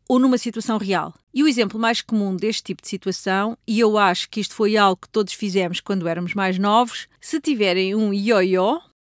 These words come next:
esta é a melhor tentativa para desenhar um ioiô. Se tiverem um ioiô e segurarem na ponta do fio, se segurarem na ponta do fio e o fizerem andar à roda, o ioiô vai descrever um movimento circular.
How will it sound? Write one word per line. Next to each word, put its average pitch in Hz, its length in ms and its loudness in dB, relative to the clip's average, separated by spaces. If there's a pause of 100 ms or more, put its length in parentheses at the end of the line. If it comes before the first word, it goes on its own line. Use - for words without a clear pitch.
(120)
esta 202 220 0
é 240 60 -2
a - 20 -2
melhor 208 300 0 (120)
tentativa 196 680 -4
para 185 280 -4
desenhar 170 400 -6
um 175 120 -6
ioiô. 170 420 -6 (160)
Se - 220 -8
tiverem 277 480 2
um 254 120 0
ioiô 185 480 0 (220)
e 233 240 -2
segurarem 214 540 0
na 262 120 0
ponta 214 300 -4
do 180 100 -6
fio, 180 380 -8 (140)
se - 180 -6
segurarem 233 480 2
na 302 100 2
ponta 277 300 -2
do 233 140 -6
fio 202 340 0 (140)
e 262 160 2
o - 20 4
fizerem 220 460 0
andar 202 200 -2
à 185 120 2
roda, 180 420 -6 (260)
o 277 160 2
ioiô 202 380 2
vai 226 160 0
descrever 220 540 -2
um - 20 0
movimento 220 400 -2
circular. 214 480 -4